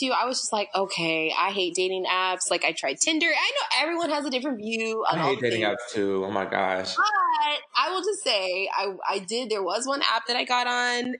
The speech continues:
Speaker 2: What was that?
Speaker 1: and so I got on Bumble.
Speaker 2: Okay,
Speaker 1: Um,
Speaker 2: okay. Bumble's
Speaker 1: I
Speaker 2: good.
Speaker 1: had never heard of it. I, the only dating app I've heard, ever heard of was really Tinder, 'cause obviously I was married and, like,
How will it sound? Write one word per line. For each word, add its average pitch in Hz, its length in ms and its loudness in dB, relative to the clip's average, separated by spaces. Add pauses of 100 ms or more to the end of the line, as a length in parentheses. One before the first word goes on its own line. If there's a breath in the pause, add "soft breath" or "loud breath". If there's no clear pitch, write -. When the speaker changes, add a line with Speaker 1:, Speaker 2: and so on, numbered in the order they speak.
(140)
Speaker 2:
What 151 180 4
was 226 100 4
that? 220 280 2
Speaker 1:
and 104 60 -2 (1040)
so 262 280 2
I 185 340 2
got 339 160 0
on 523 120 -2 (100)
Bumble. 415 800 -2 (240)
Speaker 2:
Okay, 359 500 2
Speaker 1:
Um, 349 100 2
Speaker 2:
okay. 269 300 2
Bumble's 339 400 2
Speaker 1:
I - 20 -16
Speaker 2:
good. 262 320 4
Speaker 1:
had - 220 0
never 359 140 0 (160)
heard 605 120 -4
of 233 60 -6 (160)
it. - 60 -6 (160)
I, 269 180 2
the 285 80 0
only 571 180 0
dating 440 220 0
app 269 120 0
I've 208 160 2
heard, 196 180 0 (140)
ever 190 220 0
heard 185 160 0
of 160 100 -2
was 160 280 -4
really 170 180 0
Tinder, 175 300 0
'cause 240 140 0
obviously 339 380 0
I 233 80 2
was 240 140 -2
married 233 200 0
and, 220 100 -2
like, 190 120 0